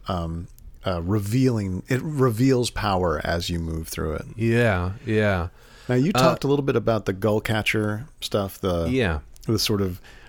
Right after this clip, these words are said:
Speaker 1: Ripperology, the, the piss-taking of the Ripperology stuff. And, uh, he, Eddie Campbell says that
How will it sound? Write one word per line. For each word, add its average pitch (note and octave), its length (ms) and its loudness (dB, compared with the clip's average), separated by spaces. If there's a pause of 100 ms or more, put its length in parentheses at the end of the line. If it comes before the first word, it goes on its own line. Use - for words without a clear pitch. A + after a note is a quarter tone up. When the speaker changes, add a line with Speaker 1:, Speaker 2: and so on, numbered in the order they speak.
(140)
Speaker 1:
Ripperology, G#2+ 1080 2
the, A2+ 160 0
the A2 160 -2
piss-taking A2+ 720 0
of F2+ 120 -2
the F2 80 -2
Ripperology E2+ 680 -2
stuff. - 460 -4
And, F#2+ 360 0
uh, F#2 320 0 (840)
he, C#3 200 -6 (440)
Eddie F3+ 220 0
Campbell C3+ 360 0
says G2 400 -2
that F2+ 380 -4